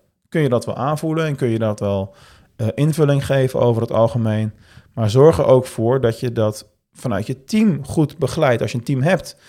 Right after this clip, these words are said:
Dus kijk ook naar, eh, of de mensen in jouw team op de juiste plek zitten. Evalueer regelmatig met ze. Eh, ga die gesprekken aan. <clears throat> En zorg ervoor dat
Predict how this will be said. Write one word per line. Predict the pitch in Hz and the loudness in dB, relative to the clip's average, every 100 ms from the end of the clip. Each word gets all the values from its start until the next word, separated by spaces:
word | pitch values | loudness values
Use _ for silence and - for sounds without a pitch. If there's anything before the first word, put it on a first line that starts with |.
| - - _ | -20 -20 _
Dus | 127 117 | -8 -2
kijk | 135 131 - | 2 2 4
ook | 131 127 | 2 2
naar, | 127 117 113 - | 2 2 2 -2
eh, | 127 117 - | -4 -2 -2
of | 131 120 | -4 -6
de | - | -2
mensen | 123 123 117 | 0 0 -2
in | 131 | -2
jouw | 123 | -2
team | 110 123 127 | -2 -4 -4
op | - 139 - | -4 -6 -4
de | 131 | 0
juiste | 117 113 147 | 2 0 -4
plek | - 175 175 | 2 2 2
zitten. | - 156 151 143 139 - - _ - | -2 -2 -2 -4 -4 -20 -20 _ -4
Evalueer | 135 - 131 117 135 151 | -2 0 0 2 4 6
regelmatig | 143 139 135 131 127 123 131 | 4 2 2 0 0 -2 -4
met | 123 120 | -4 -4
ze. | - 120 135 - | -4 -4 -4 -8
Eh, | 127 123 - | -8 -8 -8
ga | - 131 | -8 -6
die | 131 | -6
gesprekken | 113 - - 139 - | -8 -8 0 0 0
aan. | 127 127 123 - _ - - - - | -4 -4 -4 -10 _ -20 -20 -20 -6
<clears throat> | - - - | -4 -2 -2
En | 127 | 0
zorg | 139 160 | 4 4
ervoor | 151 - 139 139 | 2 2 4 4
dat | 127 123 - | 4 0 -2